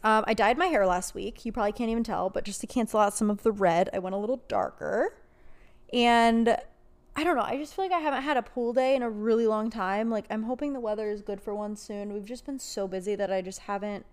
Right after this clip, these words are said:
read my book in the pool. The other day, I had, like, an hour where I could go in the pool, and I literally sat on my raft, opened my Kindle. It was dead.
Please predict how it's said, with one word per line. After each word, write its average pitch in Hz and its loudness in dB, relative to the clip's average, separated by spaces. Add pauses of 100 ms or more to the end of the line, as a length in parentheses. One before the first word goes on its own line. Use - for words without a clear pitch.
(720)
read 196 -2
my 196 -4
book 190 -4
in 196 -4
the 180 -6
pool. 185 -2
The 214 2
other 220 2
day, 233 2
I 233 4
had, 240 0
like, 226 0
an 220 -2
hour 202 2
where 220 2
I 214 2
could 208 -12
go 220 0
in 220 -2
the 208 -6
pool, 214 0
and 220 0
I 190 0
literally 214 2
sat 202 2
on 220 0
my 220 2
raft, 196 2
opened 214 -4
my 196 -2
Kindle. 226 -4
It 196 -4
was 180 -8
dead. - -6